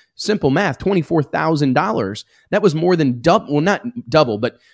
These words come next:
that was almost double what was put up for sponsorship money for the, for the event. I mean, you could have had a pretty damn good drag race with twenty-four thousand dollars. You could have put ten grand up to win and paid back a little bit. And I think you would have had a whole lot of people pretty damn happy.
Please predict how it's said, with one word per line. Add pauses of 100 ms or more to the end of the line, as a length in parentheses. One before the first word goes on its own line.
(140)
that
was
almost
double
what
was
put
up
for
sponsorship
money (220)
for
the,
for
the
event. (320)
I
mean,
you
could
have
had
a
pretty
damn
good
drag
race
with
twenty-four
thousand
dollars.
You
could
have
put
ten
grand
up
to
win
and
paid
back
a
little
bit.
And (280)
I
think
you
would
have
had
a
whole
lot
of
people
pretty
damn
happy.